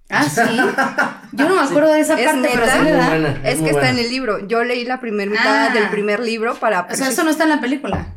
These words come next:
Speaker 3: No, para nada, pero el sujeto, para empezar, se
Speaker 1: Ujú.
Speaker 3: mete a la casa, la espía,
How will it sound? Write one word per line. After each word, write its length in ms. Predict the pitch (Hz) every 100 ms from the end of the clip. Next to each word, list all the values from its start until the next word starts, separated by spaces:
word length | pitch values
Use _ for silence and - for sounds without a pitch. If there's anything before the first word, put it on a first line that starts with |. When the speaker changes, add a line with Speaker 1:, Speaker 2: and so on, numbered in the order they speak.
| 359
Speaker 3:
No, 220 | 359 226
para 180 | 180 180
nada, 360 | 233 233 - -
pero 420 | 180 165 - _
el 120 | 208 208
sujeto, 400 | 214 233 220 240
para 140 | 208
empezar, 260 | 190 220 220
se 80 | 214
Speaker 1:
Ujú. 80 |
Speaker 3:
mete 200 | 208 208
a 60 | 269
la 140 | 330
casa, 500 | 330 311 294 269 262 269
la 100 | 190
espía, 680 | - 269 294 240 226 208